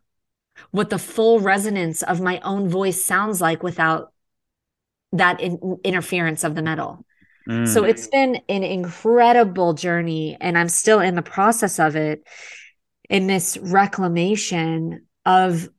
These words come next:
Speaker 1: my voice, free of protective patterning. And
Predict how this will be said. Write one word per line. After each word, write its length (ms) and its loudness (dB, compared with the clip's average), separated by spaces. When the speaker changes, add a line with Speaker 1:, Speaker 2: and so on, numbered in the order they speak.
Speaker 1:
my 240 -2
voice, 720 2
free 480 4
of 420 -2
protective 760 -4
patterning. 680 -4
And 300 -4